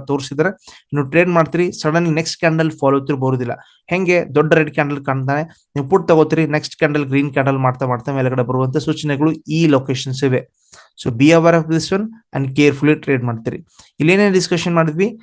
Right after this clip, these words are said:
ಗ್ಯಾಪ್ ಅಪ್ ಡಿಸ್ಕಷನ್ ಮಾಡಿದೀವಿ, ಗ್ಯಾಪ್ ಡೌನ್ ಡಿಸ್ಕಷನ್ ಮಾಡಿದ್ವಿ, ಫ್ಲಾಟ್ ಡಿಸ್ಕಷನ್ ಮಾಡಿದ್ವಿ, ಮತ್ತೆ as per the Fibonacci ಪ್ರಕಾರ ನಾವ್ ಎಲ್ಲೆಲ್ಲಿ ಟ್ರೇಡ್ ತಗೋದ್ ಬಗ್ಗೆ ಕೂಡ ಡಿಸ್ಕಷನ್ ಮಾಡಿದೀವಿ. Let's go to option chain. ಆಪ್ಷನ್ ಚೈನ್ ನಮ್ಗೆ ಏನ್ ಹೇಳುತ್ತೆ?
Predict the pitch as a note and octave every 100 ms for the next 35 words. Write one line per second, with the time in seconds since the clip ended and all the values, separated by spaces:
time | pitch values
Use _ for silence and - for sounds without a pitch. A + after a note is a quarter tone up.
0 | _ _ B2+ C3 C3 D#3 D3+ - D#3 -
1 | D#3 D3+ C#3+ D#3 A3+ A3+ - C3 A#2+ C#3+
2 | D3 C#3 D#3+ E3 D#3 D3+ C#3+ F3 G#3 -
3 | _ _ C#3 C3+ D#3+ E3 - D#3+ D#3 D3+
4 | C#3+ D3+ F#3+ A3 - _ D3+ C#3 C#3 E3
5 | F#3+ F3 E3 C#3 D#3 D#3 E3 - C3+ D3
6 | D#3 D3 C3 C3+ D#3+ E3+ C#3+ D3 C#3+ C#3+
7 | C#3 C#3 C3 C3 C3 C3 C#3+ D#3+ C3 -
8 | C3 - D#3+ B2+ A2+ A2+ - - - _
9 | - - - - F#3 - G#3 G#3 D#3 -
10 | - D#3+ E3 G3+ A3+ - _ - - D3+
11 | G#3+ G#3 G3+ F#3+ F3 C#3 D3+ C#3 C3 B2+
12 | -